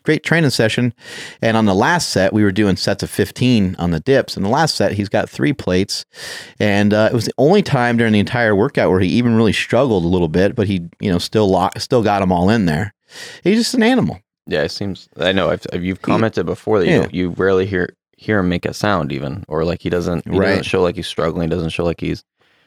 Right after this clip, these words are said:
Speaker 2: really trying, but you can see him,
Speaker 1: He'll
Speaker 2: he's
Speaker 1: ask
Speaker 2: putting
Speaker 1: you,
Speaker 2: in the
Speaker 1: he'll be
Speaker 2: work.
Speaker 1: like, "Why are you making that face? And what are you doing?" He'll be
Speaker 2: Oh.
Speaker 1: like, "What are you doing?" You're like, "Well, it fucking hurts."
Speaker 2: Yeah.
Speaker 1: The reverse grip was really hard for me because, uh, it's hard for me to get my hands under that way.
Speaker 2: Yeah, I bet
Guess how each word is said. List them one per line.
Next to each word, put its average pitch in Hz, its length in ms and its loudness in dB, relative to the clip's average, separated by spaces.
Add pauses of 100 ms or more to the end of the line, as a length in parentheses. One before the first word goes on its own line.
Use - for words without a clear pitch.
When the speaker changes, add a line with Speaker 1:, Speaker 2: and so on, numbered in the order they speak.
(340)
Speaker 2:
really 85 240 2
trying, 95 380 0
but 76 100 0
you 71 80 -4
can 76 160 -6
see 95 260 0
him, 82 80 0
Speaker 1:
He'll 143 180 4
Speaker 2:
he's 107 60 2
Speaker 1:
ask 165 260 -2
Speaker 2:
putting 101 100 2
Speaker 1:
you, 101 60 4
Speaker 2:
in 87 40 4
the 127 60 4
Speaker 1:
he'll 123 80 4
be 120 100 2
Speaker 2:
work. 113 40 4
Speaker 1:
like, 107 120 2
"Why 110 160 2
are 135 60 2
you 135 100 2
making 131 220 0
that 98 160 0
face? - 560 -4
And 98 100 0
what 110 80 2
are 123 60 2
you 113 60 0
doing?" 123 160 0
He'll - 240 2
be 107 60 4
Speaker 2:
Oh. 107 40 4
Speaker 1:
like, 101 120 2
"What 117 120 2
are 117 40 2
you 113 60 2
doing?" 107 300 0 (360)
You're - 100 -18 (120)
like, 139 180 0
"Well, 247 120 0
it 233 60 -2
fucking 262 240 -2
hurts." 320 460 -2
Speaker 2:
Yeah. 76 280 0 (760)
Speaker 1:
The 131 100 4
reverse 165 340 2
grip - 200 0
was 104 120 -4
really 117 160 4
hard 104 280 2
for 101 120 -2
me 101 160 2
because, 95 440 0 (200)
uh, 82 220 0
it's - 100 -6
hard 143 200 0
for - 60 -6
me 131 80 2
to 104 40 2
get 90 100 0
my 58 80 -4
hands 151 440 0
under 80 220 -2
that - 220 -6
way. 53 220 -8 (200)
Speaker 2:
Yeah, 95 380 0
I 101 80 0
bet 180 180 0